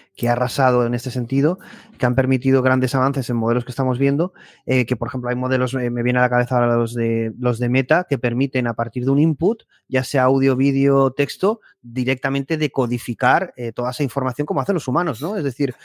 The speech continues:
eh, esa tecnología a nivel cognitivo yo creo que está bastante, eh, depurada y conseguida, ¿no? Y, y emulada a partir de lo que es, eh,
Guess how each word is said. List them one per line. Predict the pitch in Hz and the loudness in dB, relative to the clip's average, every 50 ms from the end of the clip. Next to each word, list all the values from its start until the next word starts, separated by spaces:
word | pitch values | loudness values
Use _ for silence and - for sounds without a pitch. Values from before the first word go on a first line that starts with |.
| - - - - - - | -14 -14 -14 -14 -10 -2
eh, | - 131 135 139 139 135 | 2 2 4 2 2 0
esa | 151 - 214 208 | 0 0 2 2
tecnología | 214 208 202 190 175 170 - - 196 196 175 147 | 2 2 4 4 4 4 4 4 4 4 6 4
a | 135 | 4
nivel | 135 135 151 165 165 | 2 2 2 2 2
cognitivo | - 180 165 165 165 156 - - 185 196 196 175 180 214 220 | 0 0 0 2 0 0 0 2 2 4 4 4 4 2 2
yo | 196 180 170 | 0 0 0
creo | 190 202 | 2 0
que | 190 | 0
está | 165 - 175 | 0 -2 -2
bastante, | 160 151 - 165 156 - 180 180 175 170 156 147 139 131 - _ _ _ _ _ _ _ | -4 -2 -4 -6 -6 -4 -2 0 0 2 2 2 0 -2 -4 _ _ _ _ _ _ _
eh, | 113 117 117 117 117 | -8 -6 -6 -6 -6
depurada | 123 131 - - 131 135 139 147 147 151 160 190 202 196 175 | -6 -6 -4 0 2 4 4 4 4 4 2 2 0 0 0
y | 147 139 135 131 127 | -2 -2 -2 -4 -4
conseguida, | - - 131 113 - 131 120 143 185 175 123 120 | -6 -6 -8 -8 -8 -6 -2 0 2 2 2 2
¿no? | 147 190 220 | 2 0 0
Y, | 202 160 139 131 127 120 | 0 0 0 -2 -4 -4
y | 127 127 127 | -4 -4 -4
emulada | 123 123 123 123 131 139 151 165 | -2 -2 0 2 2 4 4 4
a | 160 | 4
partir | 156 135 131 - - 127 131 | 2 -2 -2 -6 -8 -4 -2
de | 143 143 | 0 0
lo | 139 127 | 0 -2
que | - _ 117 127 | -4 _ -12 -12
es, | 127 - - | -12 -12 -12
eh, | 139 127 120 117 113 | -12 -10 -10 -12 -12